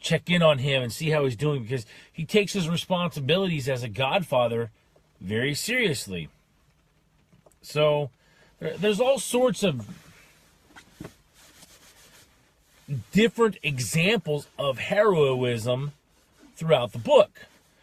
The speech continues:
Of course, there's also, these are stories about kids and about the dangers that they face. Um, although I have to admit,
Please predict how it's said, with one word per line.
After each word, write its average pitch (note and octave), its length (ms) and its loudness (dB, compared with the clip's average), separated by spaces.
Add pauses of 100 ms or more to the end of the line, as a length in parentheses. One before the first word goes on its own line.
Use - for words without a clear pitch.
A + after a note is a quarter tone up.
(200)
Of - 60 -20
course, D#3 340 0
there's G#3 200 -4
also, G3 600 2 (960)
these D#3+ 180 -2
are G3 80 0
stories D3 500 0 (280)
about G3 360 6
kids G3+ 540 -2 (500)
and E3+ 200 2
about F3 380 0
the E3+ 100 -4
dangers E3 580 -2
that D3 180 0
they C#3+ 140 0
face. B2 640 -4 (580)
Um, B2+ 500 -2 (2500)
although F3 340 6
I F3 120 2
have F3+ 320 0
to G3 180 2
admit, D#3 540 2